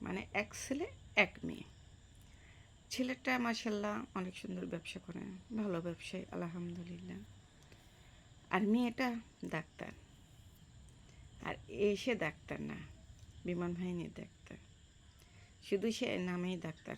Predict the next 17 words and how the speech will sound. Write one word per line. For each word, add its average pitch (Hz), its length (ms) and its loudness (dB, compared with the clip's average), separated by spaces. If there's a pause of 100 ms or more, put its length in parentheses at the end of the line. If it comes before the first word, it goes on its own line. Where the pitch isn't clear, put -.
হয়েছে। - 380 -6 (1500)
যারটা 180 560 2
খেয়েছে, 170 760 0 (160)
পড়েছে, 165 720 -2 (380)
যার 165 260 4 (100)
জমি 165 300 -2
বিক্রি 156 320 -6
করার 156 340 -2
টাকা 165 220 -2
দিয়ে 160 200 -4
সে 170 120 -8
ডাক্তার 160 440 -6
হয়েছে, 170 440 -6 (920)
কখনো 233 360 2
তাকে 220 320 2
দেখেই 190 440 0
না। 220 240 -2